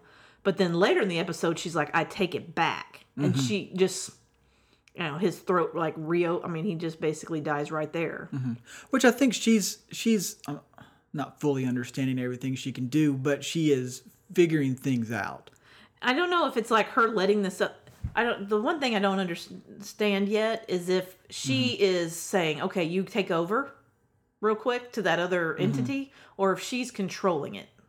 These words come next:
Speaker 2: Mm-hmm.
Speaker 1: Like, or if she's, like, just saying, "I get mad and the other one can come out," and she does the thing, and then
Speaker 2: Mm-hmm.
Speaker 1: she goes,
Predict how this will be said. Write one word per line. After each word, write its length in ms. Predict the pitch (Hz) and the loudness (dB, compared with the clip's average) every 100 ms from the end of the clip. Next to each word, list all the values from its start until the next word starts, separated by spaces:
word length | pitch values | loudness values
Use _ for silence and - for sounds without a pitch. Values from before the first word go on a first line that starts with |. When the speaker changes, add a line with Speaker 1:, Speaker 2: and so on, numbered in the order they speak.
| - | -4
Speaker 2:
Mm-hmm. 200 | 123 113 - _ _ - | -2 -2 -6 _ _ -4
Speaker 1:
Like, 220 | 180 170 | -2 2
or 200 | 196 208 | 4 4
if 80 | 208 | 4
she's, 180 | 220 196 | 0 2
like, 200 | 185 175 | 2 2
just 140 | 175 - | -6 -4
saying, 420 | 170 143 139 156 _ _ _ - | -2 -2 -6 -10 _ _ _ -2
"I 80 | 202 | 0
get 200 | 214 170 | 2 2
mad 280 | 180 180 175 | 2 2 0
and 120 | 160 | -2
the 60 | |
other 180 | 160 180 | 0 0
one 180 | 170 156 | -2 -4
can 120 | 156 156 | -6 -8
come 200 | 180 156 | -4 0
out," 280 | 156 165 - | 2 0 -4
and 180 | 170 151 | -8 -8
she 120 | - | -6
does 260 | 170 165 165 | -2 -2 -2
the 60 | 156 | -8
thing, 320 | 180 170 170 | -6 -6 -4
and 100 | 151 | -2
then 80 | 139 | -2
Speaker 2:
Mm-hmm. 60 | 127 | -4
Speaker 1:
she 140 | 156 | -6
goes, 360 | 143 147 - | -4 -4 -6